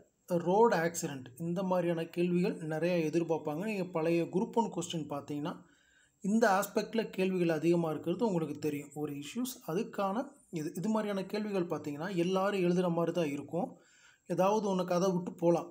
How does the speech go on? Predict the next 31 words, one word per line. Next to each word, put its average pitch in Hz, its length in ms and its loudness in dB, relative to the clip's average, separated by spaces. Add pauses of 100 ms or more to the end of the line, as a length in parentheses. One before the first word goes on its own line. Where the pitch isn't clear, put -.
ஆனா 156 260 -4 (120)
fact 175 460 0
எழுதுறவங்களுக்கு 165 600 2
தான் 247 200 0
mark 175 320 0
கிடைக்கும். - 440 -8
அதனால 175 340 0
இந்த 160 160 -2
fact 196 440 -2
எல்லாம் 190 240 2
எழுத 170 260 2
மறந்துடாதீங்க. 156 680 0 (800)
இந்த 180 140 -2
கேள்வி 208 260 2
உங்கள்கிட்ட 190 320 2
கொடுத்தாலும் 196 340 0
நீங்க 190 180 2
எழுதுவீங்க 180 560 2
தாராளமா, 170 680 2
ஆனா 180 200 0
fact 220 480 0
ரொம்ப 175 300 2
கம்மியா 175 400 2
இருக்கும். 156 320 -4 (720)
பன்னெண்டு 185 280 4
mark 185 300 2
போடுற 175 240 4
இடத்துல 190 340 2
நாலு 170 260 4
mark 175 300 0
போடுவாங்க. 135 360 -4